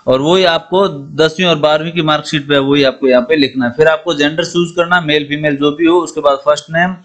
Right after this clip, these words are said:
और middle name वो total पहले लिखा हुआ और total इसमें automatic आ जाएगा। उसके बाद यहाँ पे आपका पिताजी का नाम लिखना है, फिर आपके यहाँ पे mother name लिखना है, ये optional है, यहाँ पे कोई डालना जरूरी नहीं। फिर आपको यहाँ पे अपना mobile number दोबारा check कर लेना है और अपना email ID भी check जरूर करें।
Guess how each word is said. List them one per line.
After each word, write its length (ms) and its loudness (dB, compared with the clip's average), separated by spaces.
और 120 2
middle 320 2
name 200 -4
वो 260 2
total 320 0
पहले 260 0
लिखा 220 0
हुआ 140 0
और 80 2
total 360 -10
इसमें 240 -8
automatic 540 -6
आ 100 4
जाएगा। 380 0
उसके 300 -2
बाद 180 2
यहाँ 220 0
पे 120 0
आपका 200 -2
पिताजी 340 2
का 100 -2
नाम 240 0
लिखना 320 0
है, 100 2
फिर 220 0
आपके 320 0
यहाँ 280 2
पे 200 0
mother 260 2
name 200 2
लिखना 260 0
है, 180 -2
ये 140 2
optional 420 0
है, 100 4
यहाँ 160 0
पे 140 -2
कोई 140 0
डालना 260 2
जरूरी 360 0
नहीं। 200 0
फिर 100 2
आपको 260 0
यहाँ 160 2
पे 100 0
अपना 220 0
mobile 300 2
number 200 -4
दोबारा 300 0
check 300 -4
कर 140 0
लेना 240 0
है 220 -2
और 280 0
अपना 280 0
email 320 2
ID 200 0
भी 160 0
check 300 -2
जरूर 340 0
करें। 280 -2